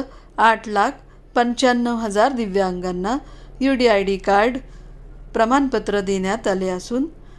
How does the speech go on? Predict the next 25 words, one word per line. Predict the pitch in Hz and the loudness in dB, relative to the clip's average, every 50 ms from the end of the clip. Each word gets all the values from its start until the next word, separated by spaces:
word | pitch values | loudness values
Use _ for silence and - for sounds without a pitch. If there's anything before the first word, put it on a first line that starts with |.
| - - - | -18 -12 -2
सव्वा | - 285 262 247 254 262 254 | 0 2 2 4 4 2 4
दोन | 233 240 240 233 | 2 0 0 0
लाखाहून | 233 214 190 180 - - 190 185 185 190 208 - - | -2 -2 -2 -4 -4 -4 -4 -4 -4 -6 -10 -6 -4
अधिक | 202 208 190 240 285 233 202 185 | -4 0 2 2 0 0 -2 -4
दिव्यांगांचे | 208 202 180 190 185 180 175 170 180 175 170 165 - - 208 - | -4 -2 -2 -2 -2 -2 -4 -8 -8 -10 -10 -10 -8 -6 -6 -2
अर्ज | - 220 233 240 247 202 185 190 190 196 208 - - - - - - - - - - - | 0 2 2 2 0 -2 -2 -2 -4 -4 -6 -10 -16 -18 -18 -18 -20 -20 -20 -18 -2 2
प्रलंबित | 262 262 262 262 254 233 226 226 214 226 233 226 - - - | 4 4 6 4 4 0 0 -4 -4 -4 -4 -6 -8 -4 -2
आहेत, | 208 202 196 190 185 165 - - - - - - - - - - - - - - - | -2 0 0 -2 -6 -10 -12 -14 -18 -20 -20 -20 -20 -20 -20 -20 -20 -20 -20 -2 2
तर | 262 240 220 208 220 | 4 4 4 4 2
दोन | 202 196 196 233 254 277 269 | -2 0 4 4 4 4 4
हजार, | 262 226 202 185 196 196 185 | 0 -2 -2 0 0 0 0
दोन | 190 190 233 254 285 294 294 | 4 4 4 4 4 4 2
लाख | 269 254 214 202 202 202 - - - - - - - - - - | 2 2 2 2 2 0 -6 -16 -20 -20 -20 -20 -20 -20 -14 -10
बेचाळीस | 220 208 233 233 233 226 - 240 240 240 240 233 - | 0 4 4 4 4 4 2 4 4 4 2 0 -2
हजार | 240 202 185 190 185 196 226 269 - - - - - - - - | -4 -4 -2 0 0 0 0 -2 -4 -10 -20 -20 -20 -20 -18 -4
चारशे | - 233 220 214 202 190 - - 220 202 | 0 2 2 2 2 0 -4 -6 -4 -4
अठ्ठ्याहत्तर | - 196 - - - 262 262 254 254 - - 269 269 | -4 -6 -8 -8 -2 0 0 0 0 2 2 2 2
अर्ज | - - - 214 214 240 190 180 190 185 196 208 - - - - - - - - - | 4 2 2 2 2 0 -2 -2 -4 -4 -4 -6 -12 -20 -20 -20 -20 -20 -20 -10 -6
नाकारण्यात | 233 233 220 214 214 214 240 226 214 208 220 233 277 - - | 0 2 2 2 2 4 2 2 2 2 0 -2 -2 -2 -2
आले | 208 202 196 190 190 | -2 -2 0 0 0
आहेत. | 185 180 185 185 190 185 175 165 - - - - - - - - - - - - | 0 0 0 -2 -2 -6 -6 -8 -10 -16 -20 -20 -20 -20 -20 -20 -20 -20 -8 -2
येथून | - 226 233 247 262 254 233 | 0 0 0 2 0 -2 -2
पुढे | 208 - 220 214 202 208 | -2 -4 -2 -2 -2 -2
हे | 208 208 214 202 | -2 0 -2 -2
कार्ड | 196 196 - 202 190 196 208 254 285 | -2 -2 0 2 4 4 4 2 0